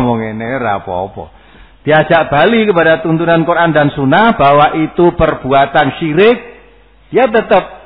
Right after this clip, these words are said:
"Bapak-bapakku, mbah-mbahku dhisik ya ngene kok." Maka sekalipun mbahmu dulu, bapakmu dulu tidak memberi petunjuk, tidak mengerti kebenaran, apa kamu turuti juga?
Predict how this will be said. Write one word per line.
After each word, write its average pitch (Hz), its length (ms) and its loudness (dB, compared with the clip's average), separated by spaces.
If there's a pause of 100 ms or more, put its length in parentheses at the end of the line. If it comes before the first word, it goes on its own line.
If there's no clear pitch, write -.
(220)
"Bapak-bapakku, 117 960 -4 (100)
mbah-mbahku 110 560 -6
dhisik 120 280 -8
ya 120 120 -4
ngene 110 420 -6
kok." - 140 -16 (1200)
Maka 160 320 -2
sekalipun 185 560 2
mbahmu 143 400 2
dulu, 175 300 4 (720)
bapakmu 160 480 2
dulu 180 400 4
tidak 151 240 0
memberi 165 320 -2
petunjuk, 180 460 2 (720)
tidak 156 240 0
mengerti 175 400 0
kebenaran, 160 800 2
apa 160 320 -2
kamu 139 320 2
turuti 135 400 -2
juga? 190 560 -2